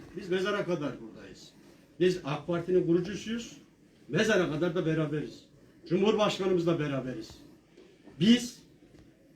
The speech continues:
parti içerisinde medeni olan mücadelemizi yaparız. Devam ederiz. Takdir Genel Merkezi'nde.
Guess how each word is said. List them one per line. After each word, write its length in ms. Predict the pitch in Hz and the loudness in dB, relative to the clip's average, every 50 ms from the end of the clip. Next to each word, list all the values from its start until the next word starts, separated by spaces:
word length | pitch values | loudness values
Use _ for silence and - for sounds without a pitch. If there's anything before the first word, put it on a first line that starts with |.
| - - | -12 -4
parti 240 | 147 170 180 - 262 | -2 -2 0 2 2
içerisinde 800 | 247 - 226 214 185 175 160 185 196 190 180 220 226 226 226 - | 2 2 0 -2 -2 -2 -4 -6 -6 -4 -2 -2 -2 -2 -4 -6
medeni 380 | - 131 170 170 190 208 220 226 | -4 -2 0 0 2 2 2 0
olan 200 | 208 196 190 175 | 0 0 0 0
mücadelemizi 600 | 175 175 165 202 196 180 180 180 190 190 196 226 | 0 -2 -2 -2 0 0 2 0 0 -2 -4 -4
yaparız. 500 | 214 180 - 180 160 135 - - - - - - - - - - _ - - - - - - _ _ - - - - - - _ - - - - | -6 -4 -4 -4 -6 -6 -8 -12 -16 -20 -20 -20 -20 -20 -20 -20 _ -20 -20 -20 -20 -20 -20 _ _ -20 -20 -20 -20 -20 -20 _ -20 -20 -10 -2
Devam 260 | 139 175 220 247 254 247 | 2 4 4 6 6 4
ederiz. 500 | 247 247 247 247 262 233 - - - - - - - - - - - - - - - - - - - _ - - - - - | 4 2 2 0 -2 -4 -12 -16 -20 -20 -20 -20 -20 -20 -20 -20 -20 -20 -20 -20 -20 -20 -20 -20 -20 _ -20 -20 -20 -12 -6
Takdir 340 | - 170 165 - - 165 - | -4 -4 -4 -4 -4 -2 0
Genel 260 | 180 180 185 185 175 | 2 2 2 2 0
Merkezi'nde. 520 | 165 143 - - 113 101 - - - - | -2 -4 -6 -8 -12 -14 -14 -16 -18 -20